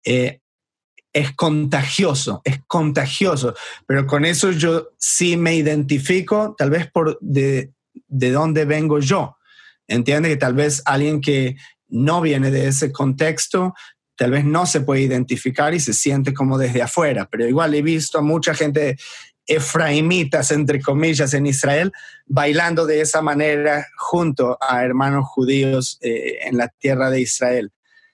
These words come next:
Entonces sí, hay, hay de todo, diría yo. Eh, pero, eh, de manera pragmática, como sé que usted también aprecia y mencionaba, Miguel, la historia del hijo pródigo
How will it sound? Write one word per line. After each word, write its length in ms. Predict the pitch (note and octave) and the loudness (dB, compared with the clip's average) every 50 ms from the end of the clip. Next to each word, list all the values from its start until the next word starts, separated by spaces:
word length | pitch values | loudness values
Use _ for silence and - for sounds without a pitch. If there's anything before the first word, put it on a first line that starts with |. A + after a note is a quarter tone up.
| _ _ _ | _ _ _
Entonces 480 | C3 B2+ C#3 D3 D3 D3 C#3 E3 C#3+ | -4 -2 0 0 0 2 0 0 0
sí, 260 | - G3 F3+ C#3+ - - _ _ - - | 0 0 0 -2 -4 -6 _ _ -4 -2
hay, 340 | C3+ D#3 D#3 D#3 D3+ D3 - _ - | -2 0 0 -2 -2 -6 -8 _ -4
hay 180 | - D3+ E3+ F3 | -2 -2 0 0
de 140 | E3 E3 D#3 | 0 0 0
todo, 360 | C#3 G3+ G3 F#3 D#3+ D3 C#3+ | 0 0 0 2 2 2 0
diría 360 | C#3 C#3+ C3+ D3 D3+ D3 C#3+ | 0 2 2 2 2 2 2
yo. 280 | C3+ C#3+ D#3 C3 - - _ - - - - _ _ _ _ | 2 0 0 -2 -2 -8 _ -20 -20 -20 -20 _ _ _ _
Eh, 460 | - - C3 C3 C3+ C3+ C3+ C3 C3 C#3 C#3 - | -2 0 0 2 2 2 0 0 -2 -4 -4 -2
pero, 520 | - D3 C#3+ C#3+ C#3+ C#3 C#3 C#3 C#3 C#3 - _ | -2 0 2 2 2 2 0 -2 -2 -6 -6 _
eh, 360 | - C#3 C#3 C#3 C#3 C3+ C#3 - _ | -2 0 0 0 -2 -4 -6 -10 _
de 120 | - D3 | -2 0
manera 600 | C#3 C3+ C#3 D3+ F3 F#3+ G3+ G3+ F#3+ F3+ - - _ _ _ | 2 2 2 2 2 0 0 0 0 -4 -6 -12 _ _ _
pragmática, 960 | - D#3+ C#3 C3 B2 C3+ C3+ C#3+ E3+ F#3+ F#3+ - A3 G#3 G#3 A3+ G#3 G3 E3 - | -2 0 0 0 0 0 2 2 2 0 0 -2 -4 -2 0 -2 -2 -2 -4 -4
como 140 | - C3+ B2+ | -2 -2 -2
sé 200 | B2+ - D#3+ D#3 | 0 0 -2 0
que 120 | C#3+ D#3+ | 0 0
usted 240 | D#3 C#3+ C#3 - D3 | -2 0 0 -2 -2
también 360 | C#3+ D#3 C#3+ C#3 D3 D#3 D#3+ - | 0 0 0 2 0 0 -2 -2
aprecia 640 | - D3 C3 - C#3+ D3+ D#3 E3 D#3+ - F#3 F3+ E3+ | -2 -4 -2 0 0 0 0 0 0 0 0 0 0
y 100 | C#3+ C3+ | 0 0
mencionaba, 600 | C3+ C3 C3 C3 C3 - C3+ B2+ C3+ D3+ E3+ E3+ | 2 0 0 -2 -2 0 0 0 0 0 0 0
Miguel, 360 | E3 D#3 C#3+ C#3+ D#3 E3+ F3+ - _ _ - - - _ _ | 0 0 0 0 0 0 -2 -6 _ _ -20 -20 -20 _ _
la 140 | - A#2 B2 | -2 0 0
historia 500 | B2+ B2+ - - - E3+ E3 F3 F3 D#3+ | 0 0 -2 -2 0 0 2 2 2 2
del 180 | D3 C3 C3 C#3+ | 2 2 2 0
hijo 360 | D#3+ D#3+ - - D3+ C#3 C#3 | 0 -2 -2 -2 -4 -2 0
pródigo 640 | - C#3 D3 D#3+ E3+ F#3 G3 F#3 G3 G3 F#3+ F#2+ - | 0 0 0 0 0 0 -2 -2 -2 -2 -2 -4 -8